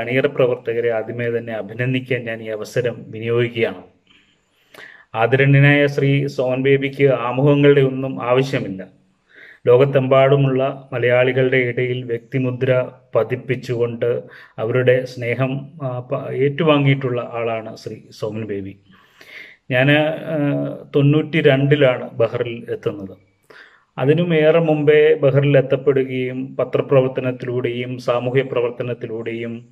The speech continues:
തൻ്റെ വ്യക്തിമുദ്ര ആ സമൂഹത്തിൽ പതിപ്പിച്ചു കഴിയുകയും ചെയ്തിട്ടുള്ള ആളാണ് അദ്ദേഹം. അതുകൊണ്ട് തന്നെ അക്കാലത്ത് വളരെ ദൂരെ നിന്ന് അദ്ദേഹത്തെ വളരെ ആദരവോടുകൂടി, ഏ,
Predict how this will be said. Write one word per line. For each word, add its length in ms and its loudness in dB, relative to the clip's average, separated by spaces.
തൻ്റെ 260 2
വ്യക്തിമുദ്ര 580 2
ആ 40 -6
സമൂഹത്തിൽ 560 0
പതിപ്പിച്ചു 420 -4
കഴിയുകയും 460 0
ചെയ്തിട്ടുള്ള 500 -6
ആളാണ് 320 -6
അദ്ദേഹം. 320 -6
അതുകൊണ്ട് 380 4
തന്നെ 180 0
അക്കാലത്ത് 640 6
വളരെ 320 4
ദൂരെ 260 8
നിന്ന് 240 4
അദ്ദേഹത്തെ 360 0
വളരെ 240 0
ആദരവോടുകൂടി, 800 0
ഏ, 60 0